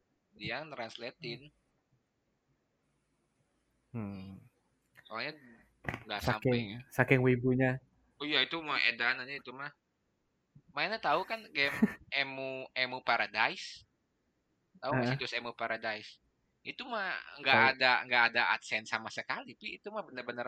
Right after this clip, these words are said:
Speaker 1: pure kecintaan sama game. Orang salut itu. Sama game
Speaker 2: Hmm,
Speaker 1: Facts aja,
Speaker 2: jadi
Speaker 1: game, game Facts aja gratis, tapi kalau mau, mau istilahnya mau nge-paypal-in,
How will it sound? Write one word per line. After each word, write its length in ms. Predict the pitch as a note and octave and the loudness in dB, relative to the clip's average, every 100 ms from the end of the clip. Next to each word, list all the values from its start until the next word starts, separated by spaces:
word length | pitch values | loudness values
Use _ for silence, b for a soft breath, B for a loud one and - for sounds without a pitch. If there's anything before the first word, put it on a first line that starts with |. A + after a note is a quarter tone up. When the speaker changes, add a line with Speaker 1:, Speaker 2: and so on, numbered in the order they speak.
| - | -8
Speaker 1:
pure 240 | C3+ C3 | -6 -4
kecintaan 560 | - C#3 B2+ - G2+ A#2 | -6 -8 -6 0 0 0
sama 320 | A#2 A2 G2+ | -6 -8 -10
game. 240 | G#2+ C#3+ G3+ | -8 -8 -6
Orang 240 | C#3 F#3 | -6 -6
salut 400 | - - A2+ F#3+ | -6 -8 -8 -10
itu. 160 | F#3+ - - _ C#3+ _ - - - _ _ | -14 -16 -18 _ _ _ -18 -16 -20 _ _
Sama 320 | - E3 E3+ | -4 0 4
game 240 | D#3+ D#3+ | 6 6
Speaker 2:
Hmm, 80 | A#2 | 4
Speaker 1:
Facts 180 | - - | 0 0
aja, 300 | D3+ A#2+ A2 | -4 -4 0
Speaker 2:
jadi 80 | B2 | 2
Speaker 1:
game, 240 | C3 C3 - | 2 0 2
game 200 | C3 C3 B2+ | 4 4 2
Facts 160 | C#3 | 0
aja 240 | G#2 - - E3 | 0 10 10 10
gratis, 560 | - C#3+ A2 - D3 - | 2 4 4 0 -8 -8
tapi 240 | F3 - | -10 -8
kalau 240 | G#3+ F#3 F3 | -4 -2 -2
mau, 200 | E3 D#3+ - | -2 -6 -4
mau 160 | D3+ C#3 | -2 -2
istilahnya 320 | - - D#3 | -4 -8 -10
mau 140 | F#3 D#3 C#3+ | -10 -10 -12
nge-paypal-in, 920 | C#3 - C3 C3 C3+ B2 A2 A#2+ E3 | -10 -4 -4 -2 0 0 0 -2 -2